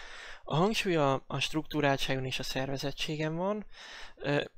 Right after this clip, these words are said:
attól nem lesz a kód jó, hogy egymás után írunk egy csomó utasítást, de ez, ez persze természetes. Jó. Nyilván, amik itt, amiket itt most láttok, sokatoknak lehet, hogy, hogy nem világos még,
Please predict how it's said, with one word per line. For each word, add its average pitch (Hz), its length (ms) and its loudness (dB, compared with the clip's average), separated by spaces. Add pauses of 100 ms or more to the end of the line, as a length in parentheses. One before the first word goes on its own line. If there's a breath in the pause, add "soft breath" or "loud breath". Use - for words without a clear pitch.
(140)
attól 160 320 2
nem 151 160 4
lesz 135 240 2
a 131 280 -2
kód 131 280 0
jó, 143 280 4
hogy 143 140 2
egymás 139 360 2
után 135 240 0
írunk 131 260 -4
egy 131 80 -6
csomó 131 280 -6
utasítást, 135 800 -2 (800)
de 135 180 -2
ez, 135 240 -4
ez - 120 -8
persze - 340 -6
természetes. - 920 -8 (240)
Jó. - 200 -6 (720 loud breath)
Nyilván, 208 400 2 (100)
amik 180 300 2
itt, - 180 0 (280)
amiket 175 320 4
itt 139 140 0
most 139 180 0
láttok, 139 540 0
sokatoknak 139 720 -2
lehet, 135 280 2
hogy, 131 380 -2
hogy 139 220 -4
nem 131 200 2
világos 131 520 2
még, 180 320 -2